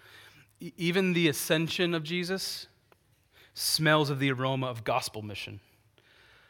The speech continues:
When Jesus ascended into heaven, two men showed up in white robes to give the disciples a bit of direction. Uh, they said, they said,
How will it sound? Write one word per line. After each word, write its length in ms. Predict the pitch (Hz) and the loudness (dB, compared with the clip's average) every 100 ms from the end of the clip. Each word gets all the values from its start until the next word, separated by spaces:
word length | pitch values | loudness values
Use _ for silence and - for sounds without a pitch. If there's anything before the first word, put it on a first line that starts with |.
| _ _ _ 131 | _ _ _ -18
When 180 | - 135 | -8 -6
Jesus 360 | 120 180 190 175 | -2 -2 -2 -6
ascended 360 | 160 165 160 | 2 4 4
into 160 | 139 127 | 2 -2
heaven, 340 | 104 110 110 123 | -4 -4 -6 -8
two 180 | - 175 | -4 2
men 180 | 160 | 2
showed 320 | 156 - 156 143 | 2 4 6 6
up 180 | 135 | 2
in 160 | 143 131 | -2 -4
white 220 | 123 120 | -4 -4
robes 360 | 120 113 113 107 | -6 -8 -8 -10
to 100 | 120 | -8
give 540 | 123 120 113 - - _ _ - - _ | -6 -6 -8 -14 -20 _ _ -20 -20 _
the 60 | 123 | -8
disciples 500 | - 127 120 117 117 | -2 0 -2 -6 -8
a 40 | |
bit 120 | 113 | -8
of 60 | 110 | -8
direction. 680 | 113 107 101 - 101 104 120 | -8 -8 -6 -8 -10 -14 -14
Uh, 100 | 135 | -14
they 120 | 127 131 | -8 -6
said, 260 | - 123 - _ | -6 -8 -10 _
they 140 | 123 | -12
said, 240 | - 139 | -8 -8